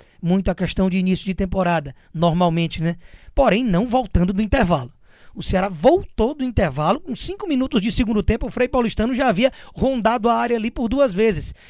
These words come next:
Em nenhum momento houve sequer um ímpeto de puxar uma transição mais veloz. O Rogério foi um jogador que faltou demais.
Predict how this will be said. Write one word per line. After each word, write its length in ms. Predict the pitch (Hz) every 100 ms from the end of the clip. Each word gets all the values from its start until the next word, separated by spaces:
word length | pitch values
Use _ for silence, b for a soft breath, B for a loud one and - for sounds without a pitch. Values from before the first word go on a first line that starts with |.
| -
Em 140 | 240
nenhum 240 | 247 277
momento 460 | 349 302 233 294 262
houve 180 | 247 262
sequer 400 | - 214 247 262 B B
um 160 | 247 247
ímpeto 380 | 277 285 214 220
de 100 | 214 - - _ -
puxar 420 | 254 - - 269
uma 180 | 269 226
transição 420 | 226 196 - 214
mais 140 | 208
veloz. 480 | 175 156 208 233 - B B B
O 80 | 233
Rogério 420 | 233 165 247 233
foi 120 | 233
um 60 | 214
jogador 380 | 233 208 185 226
que 100 | -
faltou 480 | 262 233 - 254 -
demais. 720 | 180 294 214 226 254 - -